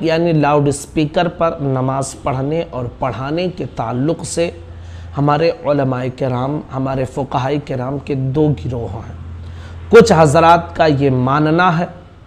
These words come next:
कि माइक पर नमाज ये दुरुस्त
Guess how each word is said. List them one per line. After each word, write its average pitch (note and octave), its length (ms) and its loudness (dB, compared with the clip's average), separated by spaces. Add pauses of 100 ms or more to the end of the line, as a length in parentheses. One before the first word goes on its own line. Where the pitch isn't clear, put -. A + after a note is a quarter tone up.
(460)
कि G3+ 420 6 (200)
माइक D#3+ 600 6 (180)
पर F3 280 4
नमाज C3+ 640 0 (260)
ये B2+ 200 0
दुरुस्त C#3 540 2